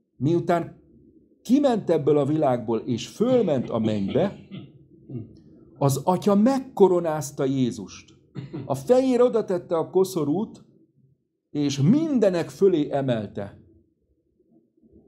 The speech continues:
Ugyan ebben az elismerésben, dicséretben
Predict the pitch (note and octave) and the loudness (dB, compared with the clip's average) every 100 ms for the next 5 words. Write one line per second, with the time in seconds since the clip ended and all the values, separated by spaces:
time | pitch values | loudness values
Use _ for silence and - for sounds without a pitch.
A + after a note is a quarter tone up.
0 | _ _ - _ _ _ _ _ - C4 | _ _ -20 _ _ _ _ _ 4 6
1 | C4+ F3+ - G#2+ - _ _ E3+ F3 C3+ | 6 2 0 -2 -8 _ _ -4 -4 0
2 | C3+ A2+ - A#2 - - F3 F#3 D#3+ C3 | 0 0 -2 -10 -12 -8 -2 0 0 -2
3 | B2+ G#2+ G#2 F#2+ - F2+ F#2+ - G2+ - | -2 -2 -6 -10 -12 -14 -14 -18 -6 0
4 | A#3+ A#3+ G3+ C3+ G#2+ F#2+ G2+ G#2+ D3+ - | 0 0 0 2 0 -4 -8 -8 -8 -12